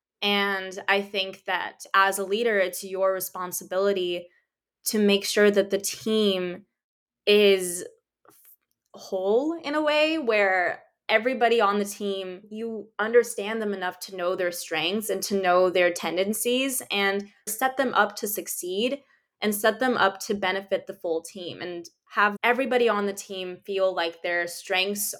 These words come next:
are building the team into the best version of itself. And I think having that ability to really understand people really qualifies someone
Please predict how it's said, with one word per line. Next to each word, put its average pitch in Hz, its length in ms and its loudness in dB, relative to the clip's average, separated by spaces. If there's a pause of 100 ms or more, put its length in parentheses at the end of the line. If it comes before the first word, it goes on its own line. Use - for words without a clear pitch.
are 180 420 2 (300)
building 208 600 2 (120)
the 190 80 -2
team 190 380 -10
into 175 680 -6 (240)
the 202 100 0
best 180 400 0
version 175 340 -4
of 170 120 -8
itself. - 460 -8
And 180 280 -4
I 185 100 -2
think 196 440 -6
having 233 560 2
that 190 420 4 (680)
ability 202 640 2 (100)
to 196 120 -4
really 196 560 4 (380)
understand 185 680 2
people 233 640 0 (180)
really 196 380 8 (520)
qualifies 190 640 2
someone 180 400 -6